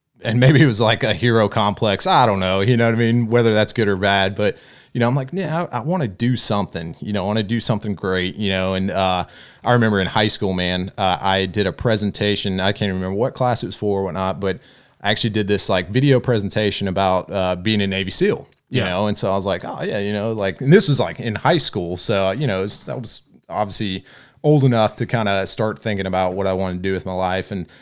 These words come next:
Speaker 1: um, so anyways, did this whole thing on, like, Navy seals, and it was just kinda, you know, one of those things where I'm like, "Man, I just, I would love to be one of these dudes, man." You know, they just seem like they are just the coolest guys in the world, you
Speaker 2: Oh,
Speaker 1: know?
Speaker 2: yeah.
Speaker 1: Um, which they are,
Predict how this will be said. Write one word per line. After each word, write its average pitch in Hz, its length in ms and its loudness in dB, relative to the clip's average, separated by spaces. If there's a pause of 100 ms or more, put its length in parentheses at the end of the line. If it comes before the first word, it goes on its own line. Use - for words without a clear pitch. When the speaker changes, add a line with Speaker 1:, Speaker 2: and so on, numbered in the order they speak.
(440)
Speaker 1:
um, 95 380 2
so 160 120 2
anyways, 113 260 4
did 123 120 2
this 113 220 -2
whole 120 400 -2
thing 117 200 -2
on, 104 140 -2
like, 98 320 -4
Navy 135 300 2
seals, 117 580 2
and 107 120 0
it 101 100 0
was 95 140 -8
just - 120 -6
kinda, 98 420 0 (200)
you 113 120 -4
know, 95 120 -4
one 98 100 -4
of 98 40 -4
those 98 160 -4
things 101 200 -6
where 95 80 -6
I'm 95 60 -6
like, 82 160 -6
"Man, - 140 -16
I 101 140 -12
just, - 320 -12
I 101 100 -8
would 95 100 -6
love 95 240 -2
to 92 60 -10
be 98 140 -4
one 95 140 -4
of 95 60 -4
these 101 180 -4
dudes, 139 340 -6
man." 92 240 -8
You 101 120 -6
know, 95 120 -2
they 98 100 -2
just - 180 -2
seem 92 200 -6
like 92 200 -4
they 95 160 0
are 95 160 -2
just 95 440 -4
the 98 280 -4 (160)
coolest 98 400 -4
guys 92 280 -2
in 101 60 -6
the 98 80 -6
world, 110 340 -8
you 107 60 0
Speaker 2:
Oh, 95 80 4
Speaker 1:
know? 120 180 -2 (720)
Speaker 2:
yeah. 98 340 0
Speaker 1:
Um, 92 120 -2
which 170 180 4
they 147 120 6
are, 87 240 2